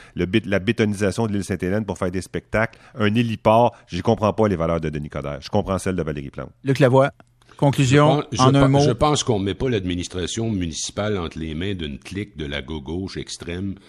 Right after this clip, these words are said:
Speaker 3: et qu'on fait très attention de pas installer la ville entre les mains des pelleteux de nuages. Voilà.
Speaker 2: Luc Ferrandez et Luc Lavoie, merci à vous deux.
Speaker 1: Merci à vous.
Speaker 2: Je sens qu'on
Speaker 3: Salut.
Speaker 2: va s'en reparler.
Speaker 1: Oui, j'espère.
Speaker 2: Absolument, oui, c'est
Speaker 1: Bye.
Speaker 2: sûr, c'est sûr.
Speaker 3: Avec
Speaker 1: Un plaisir,
Speaker 3: plaisir.
Speaker 1: c'est un
Speaker 2: Avec
Speaker 1: plaisir.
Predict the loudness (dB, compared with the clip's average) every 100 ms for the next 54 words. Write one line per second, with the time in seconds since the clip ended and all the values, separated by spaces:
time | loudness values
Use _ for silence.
0 | -20 -16 -8 -8 -6 -8 -8 -6 -4 -4
1 | -4 -6 -8 -6 -6 -6 -6 -8 -8 -8
2 | -6 -4 -4 -6 -6 -6 -6 -8 -8 -6
3 | -6 -6 -8 -10 -10 -8 -8 -8 -10 -12
4 | -16 -20 -16 -10 -8 -10 -12 _ _ _
5 | _ -2 2 4 6 8 8 6 8 6
6 | 6 6 8 6 6 6 4 6 4 4
7 | _ -4 2 4 4 2 2 2 6 6
8 | 6 4 4 4 2 0 0 0 2 2
9 | 2 0 2 2 2 0 -2 0 2 4
10 | 4 4 2 -2 -2 0 0 0 0 4
11 | 4 4 2 2 6 4 6 6 6 4
12 | 4 4 0